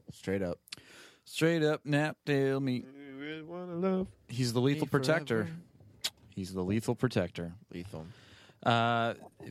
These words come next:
Speaker 2: he's, uh, taken many forms, uh, but we'll go with the classic form of Venom. Uh, back in nineteen eighty-two, for, uh, Marvel's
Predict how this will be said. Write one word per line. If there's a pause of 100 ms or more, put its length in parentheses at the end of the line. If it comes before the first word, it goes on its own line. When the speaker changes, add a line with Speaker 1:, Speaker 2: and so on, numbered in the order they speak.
(260)
Speaker 2:
he's,
uh, (680)
taken
many
forms,
uh,
but (560)
we'll
go
with
the
classic
form (260)
of
Venom.
Uh,
back
in
nineteen
eighty-two, (580)
for,
uh, (160)
Marvel's